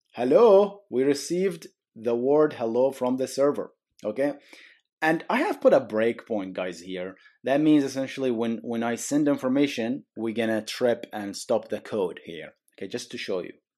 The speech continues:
So I'm gonna so, send something. Let's send the word, "Hi, enter."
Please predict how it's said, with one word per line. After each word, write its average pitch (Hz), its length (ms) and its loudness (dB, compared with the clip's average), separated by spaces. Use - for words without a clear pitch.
So 117 100 -6
I'm 139 80 -2
gonna 165 180 4
so, 143 300 0
send 143 280 0
something. 143 380 -2
Let's 120 240 -6
send 151 300 0
the 120 140 0
word, 139 540 4
"Hi, 285 300 -2
enter." 180 380 0